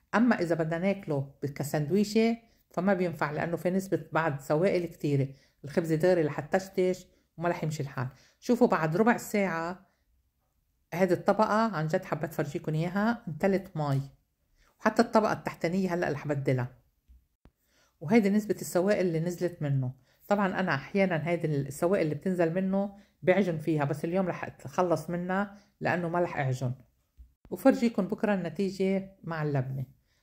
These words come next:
هلأ خلينا بالمشتريات. لحاول قد ما بقدر إني فرجيكم مشترياتي لحتى أنتوا كمان تاخدوا فكرة إذا نحن بدنا نبدل أكلنا من أكل مش صحي، مشترياتنا المش صحية لمشتريات صحية.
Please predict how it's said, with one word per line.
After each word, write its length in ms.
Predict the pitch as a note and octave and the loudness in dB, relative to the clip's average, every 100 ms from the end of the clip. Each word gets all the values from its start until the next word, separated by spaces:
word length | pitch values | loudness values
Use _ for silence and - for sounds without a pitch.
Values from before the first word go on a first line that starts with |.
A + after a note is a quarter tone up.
| _ | _
هلأ 180 | A#3 A3 | 2 2
خلينا 520 | - F3 G3+ G3 G3 | 0 -2 0 0 -2
بالمشتريات. 1400 | F#3+ F3 F3+ F#3 - E3 F3 F3+ - D#3 C#3 C3 C3 _ _ - - _ _ _ _ _ | -2 -2 0 -4 -6 -4 -4 -4 -2 -2 0 -2 -6 _ _ -20 -20 _ _ _ _ _
لحاول 460 | F#3 - B3+ B3 F#3+ | -10 -2 0 2 2
قد 240 | A3+ F#3+ | 0 0
ما 80 | F#3+ | 0
بقدر 520 | F#3+ F#3+ G3 G3+ G#3 | 0 -2 0 0 0
إني 120 | F3+ F3 | -2 -4
فرجيكم 480 | E3+ E3 F#3+ F3 | -4 -2 -4 -4
مشترياتي 760 | E3 D3+ D3+ D3 C#3+ C#3 C3+ C#3 - _ - | -6 -6 -4 -2 -2 -4 -6 -10 -12 _ -10
لحتى 320 | D#3 G3+ - | -6 -2 -2
أنتوا 200 | A3+ G#3+ | -2 -2
كمان 240 | F#3+ F#3 | -2 -2
تاخدوا 300 | F#3+ G3+ D#3+ | -2 -2 -4
فكرة 540 | D#3+ G3+ - F#3 F#3+ F#3+ - _ D#3+ | -4 -6 -2 0 -2 -4 -16 _ -4
إذا 160 | D#3 | -2
نحن 240 | G3+ - F3 | -2 -2 -2
بدنا 240 | E3 D#3+ | -2 -2
نبدل 380 | D#3+ F#3+ E3+ D#3+ | 0 0 0 -2
أكلنا 560 | E3+ - F3 D#3 C#3+ - _ - | -4 -4 -4 -4 -4 -10 _ -10
من 160 | C#3 - | -6 -4
أكل 300 | - D#3+ D#3 | -2 -2 -2
مش 80 | |
صحي، 440 | F#3 - - - F#3 | -6 -8 -8 -4 -4
مشترياتنا 680 | D3+ - D#3 E3 E3 C#3+ C#3 - _ | -4 -4 -2 -2 -2 -4 -4 -12 _
المش 220 | D3+ D#3 G#3 | -2 -2 -2
صحية 500 | - - G3+ F#3+ F#3 | -4 -4 0 2 2
لمشتريات 580 | D#3 D3+ D#3 D#3+ E3 | -2 -4 -2 -2 -2
صحية. 460 | D#3+ C#3+ D3 C3+ | -6 -8 -2 -2